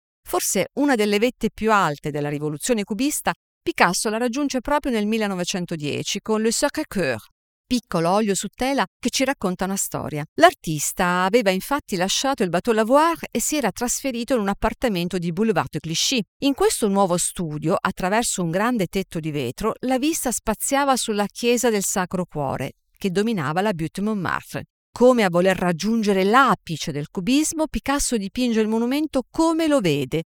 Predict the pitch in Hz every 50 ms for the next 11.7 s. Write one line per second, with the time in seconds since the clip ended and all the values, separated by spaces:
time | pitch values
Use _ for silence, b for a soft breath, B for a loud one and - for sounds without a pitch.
0 | _ _ - - 175 175 175 - - 226 233 262 277 285 262 254 214 196 185 175
1 | - - 220 202 190 226 269 311 349 359 349 330 320 311 302 294 - - - 180
2 | 160 156 139 - 156 156 165 - _ - 208 214 214 - - 330 - - - 254
3 | 233 233 254 285 - - 254 - - 196 196 185 - 208 185 - - 190 170 -
4 | 143 - - - 117 117 - - _ _ _ - 185 170 165 175 180 190 175 175
5 | - - 139 - - - 95 - - _ _ _ _ - 262 285 285 - - 381
6 | - - - - 240 196 156 143 139 139 143 151 160 190 - _ _ - 170 165
7 | - - - - - 214 175 151 151 151 151 170 175 185 202 202 240 240 277 294
8 | 330 349 349 302 269 226 - 226 202 185 202 208 - - - 240 226 226 240 254
9 | 269 277 254 254 220 208 - - 294 349 403 440 415 381 370 330 294 269 262 233
10 | - 262 247 247 233 - 254 220 - 226 233 247 - - - 247 226 220 220 -
11 | - 240 220 180 185 143 139 139 143 147 143 139 143 -